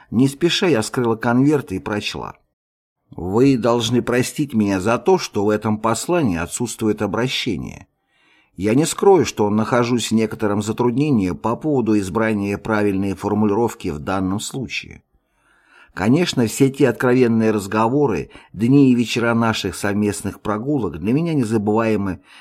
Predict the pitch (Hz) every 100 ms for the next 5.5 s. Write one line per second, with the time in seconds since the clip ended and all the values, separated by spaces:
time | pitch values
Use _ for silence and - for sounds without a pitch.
0 | - - 127 135 - - 135 - 117 -
1 | 143 170 113 85 85 87 - 85 - 110
2 | 120 - 95 90 82 92 90 95 107 131
3 | 120 55 52 - _ _ _ _ - 101
4 | 110 107 110 107 - 107 - 107 90 98
5 | - - - -